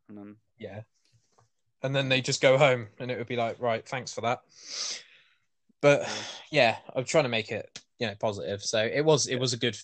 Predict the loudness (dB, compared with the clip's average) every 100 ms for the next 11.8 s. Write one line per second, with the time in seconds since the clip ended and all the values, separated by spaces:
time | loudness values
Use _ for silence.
0 | _ -6 -2 -2 -2 -6 -4 0 2 2
1 | 2 0 -2 -2 -2 -2 -4 -10 -8 -4
2 | 2 2 2 -2 -4 -2 -4 -8 -10 -8
3 | -10 -4 -4 -2 -4 -4 -8 -8 -10 -10
4 | _ _ _ -20 _ -18 -18 -18 -20 -20
5 | _ _ _ -18 -16 -18 _ -16 -16 -10
6 | -8 -8 _ _ _ _ _ _ _ _
7 | _ _ _ -12 -10 -8 -8 -6 -4 -4
8 | -6 -14 -8 -6 -6 -12 -14 -12 -12 -12
9 | -10 -8 -8 -10 _ _ _ _ _ _
10 | -14 -14 -10 -4 -4 -4 _ _ _ -8
11 | -8 -8 -12 -12 -14 -14 -12 -14